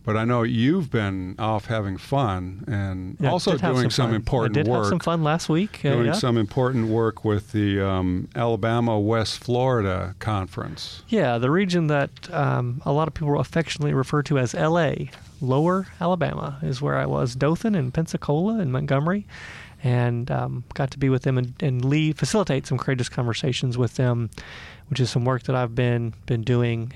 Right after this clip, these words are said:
Speaker 2: And this was in response to a resolution that got referred at that annual conference about L B G T Q youth bullying. And so I'm helping them to have some structured conversation about that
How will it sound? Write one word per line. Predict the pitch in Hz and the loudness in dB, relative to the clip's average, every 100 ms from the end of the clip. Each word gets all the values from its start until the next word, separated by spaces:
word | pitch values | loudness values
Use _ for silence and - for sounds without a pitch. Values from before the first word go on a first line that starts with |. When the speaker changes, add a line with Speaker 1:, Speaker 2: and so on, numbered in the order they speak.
| - | -6
Speaker 2:
And | 123 120 | -4 -2
this | 131 151 - | 0 -2 -2
was | 139 131 123 | 0 2 2
in | 156 127 | 0 0
response | 123 - 170 165 - | 0 0 0 0 0
to | 147 131 | 2 4
a | 127 | 4
resolution | 135 127 127 143 - 147 | 2 2 2 2 2 0
that | 135 123 | 0 -2
got | - 135 | -2 -2
referred | 147 110 165 180 208 - - | -2 -2 2 2 2 -2 -6
at | 156 139 | -4 -2
that | 147 | 0
annual | 147 151 147 | 2 0 0
conference | 156 156 160 143 - - - - - - | 0 0 -2 -4 -10 -14 -18 -18 -18 -10
about | 139 113 127 131 135 147 | -6 -2 0 2 0 0
L | 156 | 0
B | 131 131 | 0 0
G | - 131 | 0 -2
T | 127 - 131 | -2 -4 -6
Q | 123 - 139 131 | -6 -2 2 2
youth | 127 120 135 - | 2 2 0 2
bullying. | 135 135 117 120 - 160 139 - | 2 2 2 -2 -6 -8 -10 -8
And | 147 131 | -6 -2
so | 143 | -2
I'm | 135 | -2
helping | 131 131 123 | 0 0 2
them | 127 | 2
to | 120 | 0
have | 117 135 131 127 120 | -2 0 0 0 -2
some | - | -6
structured | 131 190 165 156 135 | -2 -2 2 0 0
conversation | - 139 135 - 135 - 127 117 - - - - - - | 0 2 2 2 2 2 2 0 -6 -18 -18 -18 -18 -4
about | 131 113 160 - | -2 0 0 0
that | 147 | 0